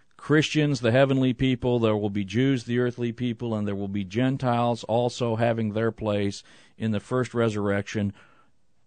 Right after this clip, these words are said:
in rulership, reigning with our Lord Jesus Christ. Now, that is the rest that remains.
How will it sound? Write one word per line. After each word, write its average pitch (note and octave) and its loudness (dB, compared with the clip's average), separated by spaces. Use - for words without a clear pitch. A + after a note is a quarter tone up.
in G#2 2
rulership, C3+ 6
reigning B2+ 4
with A#2+ 2
our A2 4
Lord A2 2
Jesus G2+ -4
Christ. C3 2
Now, A2+ 2
that C3+ 2
is B2 2
the A#2 0
rest G#2+ 0
that A2 0
remains. A#2 2